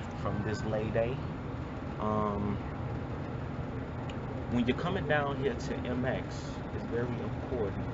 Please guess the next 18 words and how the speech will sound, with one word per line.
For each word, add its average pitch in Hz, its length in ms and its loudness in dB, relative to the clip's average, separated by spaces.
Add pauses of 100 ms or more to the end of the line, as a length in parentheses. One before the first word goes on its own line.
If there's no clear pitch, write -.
(1700)
to, 107 340 2
uh, 95 400 2
you 127 80 6
know, 104 160 6 (120)
just 127 220 6
be 117 220 2
honest 117 540 4 (560)
about 101 380 6
what 110 220 6
you're 107 140 4
doing 113 300 6
here, 117 340 4
et - 100 2
cetera, 107 400 6
et 95 80 4
cetera, 104 460 6
you 104 80 4
know, 101 180 4